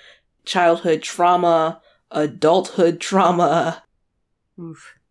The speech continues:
Speaker 1: like, trauma responses, cheating. Like, there's a lot of stuff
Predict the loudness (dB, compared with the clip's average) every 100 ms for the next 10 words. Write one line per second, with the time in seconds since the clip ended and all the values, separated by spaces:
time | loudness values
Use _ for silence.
0 | _ 0 2 2 -4 -14 _ _ -14 0
1 | 2 4 4 2 -2 -4 -2 0 0 0
2 | 0 2 4 2 0 -4 -14 -20 -20 -20
3 | -20 _ _ -6 -2 2 4 4 2 -4
4 | 0 2 2 4 4 4 4 4 4 2
5 | 0 -6 -2 0 0 -2 -8 -20